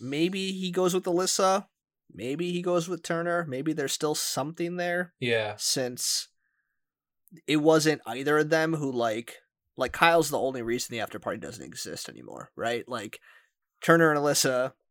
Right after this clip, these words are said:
Speaker 1: for what it's worth, would still probably be loyal to him. Um, is that the smart move? I don't know. But I just, I don't see Terrence making it because I think Terrence is a very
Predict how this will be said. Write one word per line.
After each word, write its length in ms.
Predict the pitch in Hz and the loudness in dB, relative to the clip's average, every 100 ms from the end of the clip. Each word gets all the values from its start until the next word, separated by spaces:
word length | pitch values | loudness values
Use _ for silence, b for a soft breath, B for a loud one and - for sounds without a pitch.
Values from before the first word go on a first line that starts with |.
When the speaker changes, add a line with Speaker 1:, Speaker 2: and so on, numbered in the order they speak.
| _ _ _ _ _ _ _ - | _ _ _ _ _ _ _ -4
Speaker 1:
for 180 | 139 | -2
what 140 | 131 120 | 2 0
it's 140 | 110 | 0
worth, 300 | 127 113 131 - | -2 -2 -4 -6
would 180 | 135 120 | -6 -4
still 440 | - 131 123 - | -2 2 2 -2
probably 420 | - 143 123 123 120 | 0 2 2 0 -4
be 160 | 113 | -4
loyal 340 | 117 104 69 - | -2 0 -2 -6
to 160 | - - | -12 -16
him. 240 | 92 82 - _ _ _ _ _ - | -16 -16 -20 _ _ _ _ _ -8
Um, 440 | 117 110 98 92 - _ _ - | -2 -2 -2 -6 -18 _ _ -12
is 100 | 120 | -6
that 120 | 123 | -4
the 80 | 110 | -4
smart 240 | - 196 | 0 0
move? 160 | 208 190 | 2 2
I 100 | 143 | 2
don't 120 | 139 | 0
know. 140 | 110 107 | -2 -2
But 140 | - | 4
I 80 | 185 | 4
just, 200 | 196 - - B B B B B - | 4 -2 -8 B B B B B 2
I 100 | 160 | 6
don't 280 | 180 196 | 8 6
see 200 | - 233 | 2 -4
Terrence 560 | 190 - 170 165 160 - | -4 0 4 4 2 -4
making 420 | 135 151 151 160 | -4 -4 -2 2
it 140 | 160 165 | 2 2
because 280 | 147 135 | -2 -2
I 120 | - 139 | -2 -2
think 240 | 151 - | -4 -6
Terrence 380 | - 139 139 - | -4 0 4 4
is 160 | 120 | 2
a 80 | 123 | -8
very 640 | 120 127 127 131 131 131 | -6 -2 0 -2 -4 -10